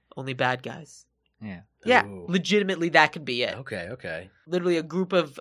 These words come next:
Speaker 1: bad guys come after them in the, the city with, uh, Juan, and then, uh,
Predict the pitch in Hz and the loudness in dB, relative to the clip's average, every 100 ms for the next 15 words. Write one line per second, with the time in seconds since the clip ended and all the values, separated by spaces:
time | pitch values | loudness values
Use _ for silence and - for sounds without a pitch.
0 | - - 139 151 156 156 151 147 - 147 | -20 -20 2 6 6 4 2 2 0 4
1 | 143 - 147 139 143 139 139 131 - 135 | 4 2 -2 0 -4 2 2 2 -4 -8
2 | - 156 143 139 135 131 127 - 131 123 | -4 0 0 0 0 0 -2 -4 0 0
3 | - 160 156 131 117 - - - _ _ | 0 2 2 2 -2 -12 -20 -20 _ _
4 | 139 135 131 127 127 117 - _ _ 185 | 4 6 8 6 4 -2 -18 _ _ -4
5 | 139 135 127 131 _ _ 135 127 123 | 0 0 -2 -12 _ _ 0 2 2